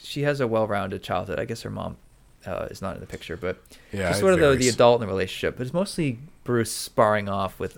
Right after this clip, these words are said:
Speaker 1: other Robins, basically, and, you know, with Jason Todd too, as we'll get into that. But I, I just think it's a story between father and son. So to me, Batgirl kind of exists to the side.
Speaker 2: Mm-hmm.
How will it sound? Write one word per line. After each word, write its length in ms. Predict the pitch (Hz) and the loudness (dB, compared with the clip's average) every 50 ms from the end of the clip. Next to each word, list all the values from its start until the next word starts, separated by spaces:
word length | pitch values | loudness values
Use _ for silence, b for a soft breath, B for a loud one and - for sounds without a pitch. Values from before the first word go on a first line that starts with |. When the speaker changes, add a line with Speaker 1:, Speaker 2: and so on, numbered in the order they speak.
| - | -8
Speaker 1:
other 300 | - 98 98 95 92 90 - _ - - - - - _ _ - - | -8 -6 -4 -4 -6 -6 -8 _ -20 -20 -20 -20 -20 _ _ -12 -4
Robins, 480 | 98 104 101 104 92 85 76 87 - - | 0 0 2 2 0 -2 -8 -12 -12 -8
basically, 540 | - 87 85 - - - - 71 82 - - _ - | -8 -8 -8 -10 -14 -14 -12 -12 -12 -12 -16 _ -12
and, 160 | - 95 90 | -10 -10 -10
you 120 | - 98 92 | -8 -8 -8
know, 80 | 85 | -8
with 100 | 85 104 | -8 -6
Jason 300 | - 110 101 98 - 101 | -4 -4 -4 -4 -4 -10
Todd 280 | - - 107 98 92 87 | -10 -8 -6 -6 -6 -6
too, 220 | - 98 85 85 | -8 -8 -8 -8
as 100 | - - | -10 -12
we'll 100 | 92 92 | -12 -12
get 120 | 87 85 87 | -10 -10 -10
into 160 | 85 85 90 | -10 -10 -10
that. 340 | 92 90 87 87 80 - - b b b b b b b b b b b | -10 -8 -8 -8 -10 -10 -14 b b b b b b b b b b b
But 100 | b 139 | b 6
I, 80 | 147 147 | 6 6
I 160 | 143 139 151 | 6 6 0
just 120 | 139 - - | -2 -2 -4
think 160 | 185 180 - | -4 -4 -4
it's 160 | - - - | -6 -6 -4
a 100 | 131 123 | -6 -4
story 340 | - - - - 117 113 107 | -6 -6 -4 0 0 0 0
between 280 | - 92 - - 98 | 0 -4 -8 -8 -10
father 320 | 92 - 98 95 92 92 87 | -6 -4 -2 -2 -2 -2 -4
and 140 | 82 80 - | -8 -8 -8
son. 300 | - 90 82 87 - - | -6 -6 -6 -6 -6 -10
So 120 | - - - | -14 -16 -12
to 100 | - 123 | -8 -6
me, 180 | 131 143 143 | -4 -2 -2
Batgirl 520 | 123 113 117 117 110 - 117 117 107 101 - | 2 4 4 4 4 4 4 4 4 4 2
kind 160 | - 113 107 | -2 -2 -2
of 80 | 98 98 | -2 -4
exists 380 | 107 - - 95 95 - - - | -8 -10 -8 -8 -8 -8 -8 -10
to 60 | - | -10
the 80 | 85 - | -10 -8
side. 500 | - - - 82 85 87 90 90 92 - | -8 -6 -2 -2 0 0 0 -2 -2 -2
Speaker 2:
Mm-hmm. 240 | 131 123 120 110 | 0 0 2 0